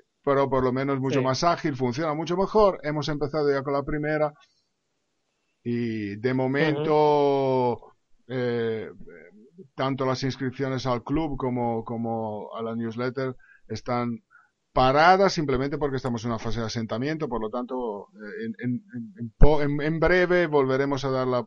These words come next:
Speaker 1: la posibilidad de apuntarse al club
Speaker 2: Ujú.
Speaker 1: y tanto al club como a la newsletter.
Speaker 2: Ujú.
Speaker 1: Recordamos que también lo informa-, lo dijimos en la newsletter y lo volveremos a poner en la próxima, que saldrá, creo que, que,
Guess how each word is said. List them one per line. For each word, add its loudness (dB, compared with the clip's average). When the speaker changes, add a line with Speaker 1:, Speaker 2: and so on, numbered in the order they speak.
Speaker 1:
la -2
posibilidad -4
de -2
apuntarse -10
al -12
club -2
Speaker 2:
Ujú. -6
Speaker 1:
y 0
tanto -6
al -4
club -4
como -2
a -2
la -4
newsletter. -8
Speaker 2:
Ujú. -6
Speaker 1:
Recordamos 4
que 2
también 0
lo 0
informa-, -2
lo -2
dijimos -4
en -2
la -2
newsletter -2
y 0
lo -2
volveremos -6
a -10
poner -6
en -6
la -6
próxima, -8
que -20
saldrá, -10
creo -14
que, -14
que, -16